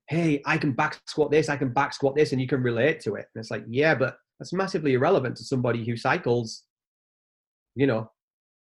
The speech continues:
three hundred K a week, four hundred K a week." Like, why? They don't need to be back squatting, period. Do they need to build some leg strength? Yes. So why do we back squat? We back squat to make our legs stronger,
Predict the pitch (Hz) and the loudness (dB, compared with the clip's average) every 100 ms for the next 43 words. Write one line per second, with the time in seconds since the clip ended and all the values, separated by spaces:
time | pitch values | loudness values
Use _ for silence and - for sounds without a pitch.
0 | _ 143 135 131 120 139 120 170 131 - | _ 2 4 4 2 4 4 2 -2 -12
1 | _ _ 131 131 139 139 135 156 127 - | _ _ 0 2 2 2 2 2 -2 -6
2 | _ _ _ _ _ _ 123 127 127 - | _ _ _ _ _ _ -2 -2 -2 -12
3 | _ _ _ _ _ _ _ _ _ 113 | _ _ _ _ _ _ _ _ _ -4
4 | 127 135 127 _ - 131 143 127 139 139 | 0 0 0 _ 0 2 2 4 2 2
5 | 127 127 147 - - - - _ _ _ | -2 0 -2 -2 -8 -10 -12 _ _ _
6 | _ _ _ - 220 220 - - _ _ | _ _ _ -2 2 2 0 -8 _ _
7 | _ _ _ _ - 135 120 131 127 113 | _ _ _ _ 2 4 4 2 0 4
8 | 127 - 107 113 160 - 120 110 - 107 | 4 4 0 2 0 0 -2 -2 -8 -6
9 | 107 156 - - _ _ _ _ - 135 | -4 -6 -10 -14 _ _ _ _ 2 2
10 | 113 135 135 131 127 151 - - 123 - | 4 4 4 2 2 2 0 -2 -2 -2
11 | - 123 113 123 - - 123 117 113 117 | -2 -4 0 -2 -2 -2 -2 -2 -2 -2
12 | 117 113 110 127 - 113 104 - | 0 0 2 0 -2 -6 -6 -10